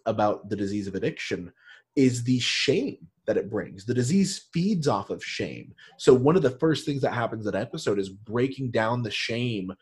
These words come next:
and kind of making you feel like you're okay. You know, you, and, and this is a direct quote from the episode, or a bridged quote. Uh, at one point, uh,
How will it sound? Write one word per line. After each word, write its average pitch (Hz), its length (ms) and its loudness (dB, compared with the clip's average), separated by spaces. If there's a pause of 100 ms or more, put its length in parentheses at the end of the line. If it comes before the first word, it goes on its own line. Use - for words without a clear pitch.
(320)
and 107 460 0 (200)
kind 131 400 2
of 107 320 4 (580)
making 135 380 4
you 123 120 0
feel 143 320 6
like 101 320 4 (1400)
you're 131 240 6
okay. 117 280 -6 (760)
You 123 140 0
know, 104 380 2 (320)
you, 135 460 4 (840)
and, 139 200 6
and 127 320 6
this 123 200 -4
is 104 140 -2
a 101 40 -2
direct 101 320 -4
quote 104 180 -2
from 101 100 -10
the 95 60 -4
episode, 92 400 -6
or 87 200 -6 (360)
a 120 40 4
bridged 127 460 4
quote. - 420 -2 (360)
Uh, 117 140 6
at 120 180 4
one 135 260 4
point, 131 260 2
uh, 107 180 0